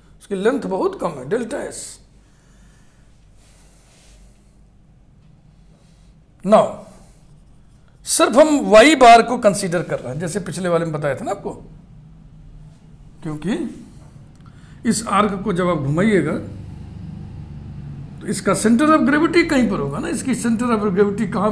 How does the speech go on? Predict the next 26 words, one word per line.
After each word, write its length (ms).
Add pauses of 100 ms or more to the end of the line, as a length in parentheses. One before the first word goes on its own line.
पे 120
मान 240
लें, 120
कहीं 260
मान 200
लो, 100 (1160)
हाँ, 140
मान 200
लो 120
यही 200
इसकी 240
center 400
of 120
gravity 340
है 120
जी, 180 (1400)
जिसके 280
coordinates 540
हैं 80
X 140 (100)
bar 140
Y 220
bar। 280 (560)
तो 80
जब 200
ये 140